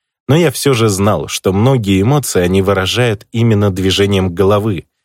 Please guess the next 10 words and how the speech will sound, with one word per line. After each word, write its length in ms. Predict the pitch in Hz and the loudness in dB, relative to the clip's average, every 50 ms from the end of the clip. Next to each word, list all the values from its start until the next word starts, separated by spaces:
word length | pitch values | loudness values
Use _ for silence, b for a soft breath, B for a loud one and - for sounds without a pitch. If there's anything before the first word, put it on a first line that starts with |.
| _ _ _ _ - | _ _ _ _ 2
не 160 | 107 117 123 | 2 4 4
используя 600 | 117 - - - 123 117 110 98 101 107 104 104 | 2 -2 -2 0 0 0 2 2 0 0 2 2
мимику. 600 | 101 113 110 95 87 82 76 - _ 76 - - _ _ _ _ _ _ _ _ _ _ _ _ _ _ _ _ _ _ | 2 2 2 2 0 -2 -6 -8 _ -16 -16 -16 _ _ _ _ _ _ _ _ _ _ _ _ _ _ _ _ _ _
Правда, 380 | - 120 139 131 117 107 104 101 | -2 0 0 0 0 0 0 2
расшифровать 720 | 104 101 95 - - 98 - - 101 98 104 101 - _ | 2 0 0 -2 -4 -4 -2 -2 0 0 0 -2 -2 _
то, 140 | 104 98 | -2 -2
что 200 | 90 - _ - | -2 -4 _ -6
сейчас 460 | 82 - 95 90 - - 95 85 - 95 | -6 -4 -4 -4 0 -2 -2 -2 0 -2
изобразил 580 | 98 98 98 98 92 101 98 98 95 92 90 | 0 0 0 0 0 0 0 0 -2 -2 -2
ушастый, 560 | 92 87 - - 165 156 - - 147 135 123 | -2 -2 -2 -2 -2 -4 -2 -2 -2 -2 -2